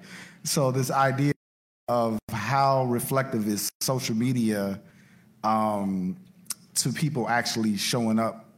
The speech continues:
in the real world to, you know, make action. So, you know, if, if you just look at social media, there, there's so much, there's so many opinions and so much movement in pushing certain candidates.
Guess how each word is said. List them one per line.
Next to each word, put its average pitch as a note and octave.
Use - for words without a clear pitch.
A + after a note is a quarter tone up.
in A2
the G#2
real A2+
world A2
to, -
you G2+
know, F#2
make A2
action. G#2+
So, G2+
you B2
know, A2
if, G#2
if A#2
you B2+
just A#2
look B2+
at A2+
social B2
media, A2
there, G2+
there's G#2
so B2+
much, A2+
there's B2
so E3+
many D#3+
opinions B2
and A2+
so D3+
much B2
movement A#2+
in G#2+
pushing B2
certain G#2+
candidates. A2